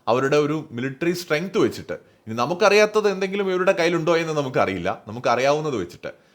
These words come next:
പിന്നെ ഇസ്രയേൽ already ആണവായുധം നിർമ്മിച്ചിട്ടുമുണ്ട്. എന്നാൽ ഇറാന്റെ കയ്യിലാണെങ്കിൽ അതില്ല താനും. ഇറാൻ നിർമ്മിക്കാൻ ശ്രമിക്കുന്നേ ഉള്ളൂ. അപ്പൊ അതുകൊണ്ട് തന്നെ ഇവിടെ എയർ പവറിൽ ഭയാനകമായ അഡ്വാൻറ്റേജ് ഇസ്രയേലിനുണ്ടെന്ന് നമുക്ക് കാണാൻ പറ്റും.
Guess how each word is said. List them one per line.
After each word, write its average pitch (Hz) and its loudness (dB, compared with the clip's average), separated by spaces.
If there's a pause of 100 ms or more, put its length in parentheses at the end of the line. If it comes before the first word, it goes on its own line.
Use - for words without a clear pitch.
(180)
പിന്നെ 208 4
ഇസ്രയേൽ 214 2
already 180 2
ആണവായുധം 143 0
നിർമ്മിച്ചിട്ടുമുണ്ട്. 123 -8 (380)
എന്നാൽ 185 2
ഇറാന്റെ 175 0
കയ്യിലാണെങ്കിൽ 139 0
അതില്ല 113 0
താനും. 87 -2 (320)
ഇറാൻ 135 0
നിർമ്മിക്കാൻ 156 -2
ശ്രമിക്കുന്നേ 156 -2
ഉള്ളൂ. 85 -4 (360)
അപ്പൊ 175 4
അതുകൊണ്ട് 208 2
തന്നെ 220 2
ഇവിടെ 202 0
എയർ 135 2
പവറിൽ 202 -2 (160)
ഭയാനകമായ 196 2
അഡ്വാൻറ്റേജ് 156 0
ഇസ്രയേലിനുണ്ടെന്ന് 131 -2
നമുക്ക് 107 -10
കാണാൻ 117 0
പറ്റും. 82 -10